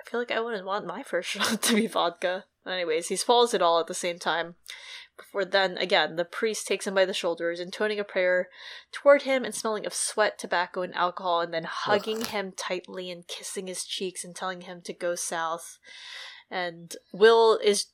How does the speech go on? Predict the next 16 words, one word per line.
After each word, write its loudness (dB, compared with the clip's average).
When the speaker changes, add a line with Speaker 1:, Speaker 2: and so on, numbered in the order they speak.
Speaker 1:
just -2
walks 4
around 8
nauseated 6
for 4
two -2
hours 4
until -6
the -2
nausea 2
is, 0
like, 2
replaced -2
by 2
a -2
headache. 0